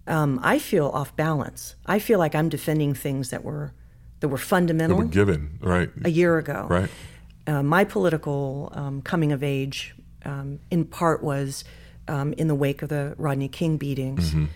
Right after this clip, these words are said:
Speaker 1: and the trial of the officers and also trying him as a person,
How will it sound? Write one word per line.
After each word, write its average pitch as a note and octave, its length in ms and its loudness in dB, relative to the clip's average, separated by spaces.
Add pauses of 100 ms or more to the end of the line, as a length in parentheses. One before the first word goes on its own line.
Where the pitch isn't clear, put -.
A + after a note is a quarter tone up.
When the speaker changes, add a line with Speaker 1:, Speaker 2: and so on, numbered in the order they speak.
(280)
Speaker 1:
and C3+ 540 2 (280)
the C3+ 520 -2 (220)
trial D3 360 4
of C3+ 400 -6
the C#3 460 -6
officers D3 540 0
and D3 180 -2
also C#3 300 -2
trying D3 460 0
him D3+ 300 -2
as C3 160 -6
a - 60 -6
person, D3 680 -6